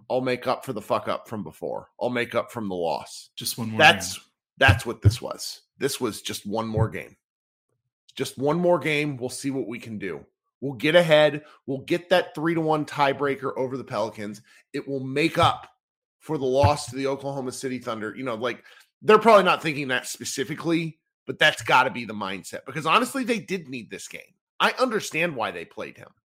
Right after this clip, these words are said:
Speaker 1: I
Speaker 2: Yeah.
Speaker 1: really
Speaker 2: And,
Speaker 1: do.
Speaker 2: and then that goes back to what we're talking about is they fucked around in the first half of the season.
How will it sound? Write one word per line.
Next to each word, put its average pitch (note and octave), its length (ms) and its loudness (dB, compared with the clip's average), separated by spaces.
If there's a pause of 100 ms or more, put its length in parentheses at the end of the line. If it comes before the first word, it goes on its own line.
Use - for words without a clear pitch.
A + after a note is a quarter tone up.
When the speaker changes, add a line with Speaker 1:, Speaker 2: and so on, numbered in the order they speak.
(260)
Speaker 1:
I D#3 60 -2
Speaker 2:
Yeah. C#3+ 100 -4
Speaker 1:
really G#3 220 -4
Speaker 2:
And, - 60 -2
Speaker 1:
do. F#3 220 0 (240)
Speaker 2:
and C#3+ 100 2
then C#3 140 4
that D#3 160 -2
goes C#3 160 0
back B2+ 220 -2
to C#3 80 -6
what C3 80 -2
we're A#2+ 80 0
talking A#2+ 300 -4
about A2+ 280 -2
is A2 320 -8
they A#2 160 -4
fucked A#2+ 320 -6
around A#2 300 0
in A2 80 -6
the A2+ 40 -8
first A#2 280 -6
half A2 160 -4
of A2 60 -12
the A2 80 -8
season. B2+ 520 -2